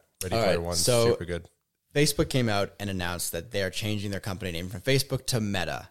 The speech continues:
Speaker 2: And Mark Zuckerberg said that he thinks metaverse is the future of the internet, back when he identified social media as the future of the internet in the early two thousands.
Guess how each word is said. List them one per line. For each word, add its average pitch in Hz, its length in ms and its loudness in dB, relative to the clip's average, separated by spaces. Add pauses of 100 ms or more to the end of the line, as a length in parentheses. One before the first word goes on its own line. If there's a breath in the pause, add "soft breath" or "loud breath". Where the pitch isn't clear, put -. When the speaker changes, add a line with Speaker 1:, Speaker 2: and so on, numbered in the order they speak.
(180)
Speaker 2:
And 80 280 -6
Mark 113 180 -2
Zuckerberg 104 420 -2
said 92 280 0
that 82 120 -4
he 113 120 -2
thinks 101 360 -4
metaverse 107 640 0
is 101 100 -6
the 110 80 -2
future 101 460 -4
of 95 220 -2
the 95 160 -4
internet, 87 540 -6
back 87 260 -4
when 87 220 -4
he 92 300 -6
identified 90 520 -4
social 92 320 -2
media 107 360 0
as 87 140 -4
the 92 60 -12
future 92 260 -10
of 85 60 -10
the 90 100 -6
internet 87 460 -4
in 90 80 -8
the 78 120 -8
early 78 200 -8
two 87 120 -8
thousands. 60 640 -4